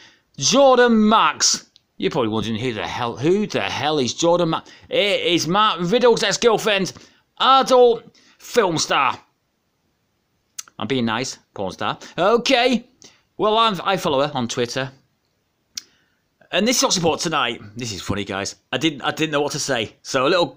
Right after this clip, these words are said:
quick little funny story, guys. She put this on Twitter. "I'm having a threesome tonight." <laughs>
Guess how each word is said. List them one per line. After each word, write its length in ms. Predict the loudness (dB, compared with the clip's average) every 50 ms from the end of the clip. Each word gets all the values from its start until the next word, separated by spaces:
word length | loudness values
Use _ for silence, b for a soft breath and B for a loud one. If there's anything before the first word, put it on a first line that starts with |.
| _ _ -4
quick 160 | -4 -2 0
little 240 | 0 0 0 0 -2
funny 220 | -2 -2 -2 -2
story, 260 | -2 -2 0 0 0
guys. 240 | -2 -2 -4 -6 -8 B B B B B B B B B
She 180 | -2 0 2 2
put 160 | 2 2 2
this 160 | 2 2 2
on 100 | 2 2
Twitter. 420 | 2 0 0 0 0 2 2 2 0 0 -4 -10 -18 _ B B B B B B B B B B _ _ _ _ _ _ _ _ _ 0
"I'm 320 | 2 4 4 4 4 4
having 400 | 4 4 4 4 4 4 4 4
a 60 | 2
threesome 560 | 2 0 2 4 4 4 4 4 4 2 2
tonight." 420 | 0 0 0 2 2 2 2 0 -2 -6 -10 B B B B B B B B B B B -20 -20 _ _ _ _ _ _ _ _ _
<laughs> 800 | -6 -6 -6 -10 -14 -14 -14 -14 _ -6 -4 -2 -2 -2 -2 -4